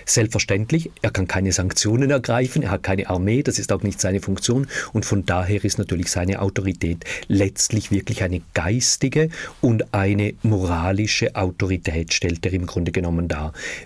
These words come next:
Wenn ich jetzt gerade an dieses ikonische Bild schon denke, bei der Beerdigung, äh, von Papst Franziskus, dann Zelensky und Trump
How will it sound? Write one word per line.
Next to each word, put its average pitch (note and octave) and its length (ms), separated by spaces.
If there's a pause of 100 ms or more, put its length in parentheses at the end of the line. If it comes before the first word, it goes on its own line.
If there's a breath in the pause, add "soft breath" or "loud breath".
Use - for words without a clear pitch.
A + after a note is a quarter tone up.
Wenn G#2+ 180
ich F#2+ 160
jetzt G#2 200
gerade F#2+ 360
an G2 80
dieses F#2+ 260
ikonische G#2+ 680
Bild A2 320
schon F#2+ 260
denke, A#2 480 (300 loud breath)
bei G2 140
der G#2 80
Beerdigung, B2 840
äh, G#2 260
von F2+ 200
Papst F2+ 280
Franziskus, B2 640
dann F#2+ 200
Zelensky G#2 680
und G2+ 220
Trump G#2+ 400